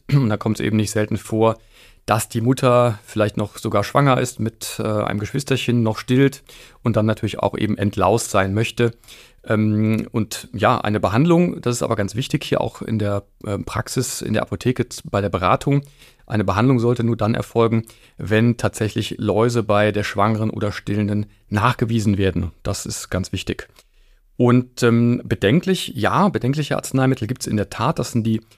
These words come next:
permetrinhaltigen Arzneimittel wie Infectopedicul sollten in der Schwangerschaft vermieden werden. Da hat die ema, das ist die Europäische Zulassungsbehörde, ähm, hier den Einsatz zweitausendneunzehn eben als bedenklich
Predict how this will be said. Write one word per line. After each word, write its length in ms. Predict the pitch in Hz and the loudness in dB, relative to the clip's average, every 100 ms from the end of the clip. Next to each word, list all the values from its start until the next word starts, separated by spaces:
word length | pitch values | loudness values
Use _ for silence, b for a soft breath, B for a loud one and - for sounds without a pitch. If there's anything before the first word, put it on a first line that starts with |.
| _ | _
permetrinhaltigen 840 | - 110 104 - - 165 156 156 143 | -2 0 0 -2 2 2 2 2 0
Arzneimittel 640 | - - 123 120 120 110 | -2 -2 0 0 0 -2
wie 80 | 107 | -2
Infectopedicul 1040 | 104 - - - - - - - 123 160 | -2 -4 -6 -8 -8 -8 -8 -6 2 2
sollten 280 | 147 131 123 | 4 0 0
in 40 | 123 | -2
der 80 | |
Schwangerschaft 560 | 120 - 117 113 110 - | -2 -2 -2 0 -4 -4
vermieden 380 | - 104 147 139 | -4 -2 0 2
werden. 300 | 131 131 127 b b b - | 2 0 -2 b b b -4
Da 120 | 107 | -2
hat 140 | 107 | 0
die 200 | 110 - | -2 0
ema, 280 | 113 135 131 | 2 2 2
das 160 | 123 - | 0 -6
ist 200 | 117 - | -8 -4
die 140 | 107 | -4
Europäische 520 | - 101 - 107 104 - | -2 -4 -2 -2 -2 -6
Zulassungsbehörde, 880 | 127 131 123 123 - 110 110 110 - _ _ - | -2 0 0 -2 0 0 2 0 -4 _ _ -6
ähm, 220 | 120 104 | 0 0
hier 140 | 101 104 | 0 0
den 120 | 104 | 0
Einsatz 540 | 101 113 113 113 - | 0 2 2 0 -6
zweitausendneunzehn 1000 | - 101 110 101 101 104 120 - 110 107 B B B B - | -2 0 0 -2 0 2 0 0 -2 -2 B B B B -4
eben 260 | 110 104 | -2 0
als 220 | 104 98 | -2 -4
bedenklich 680 | - 90 98 127 - 156 - | -6 -4 0 0 2 -2 -4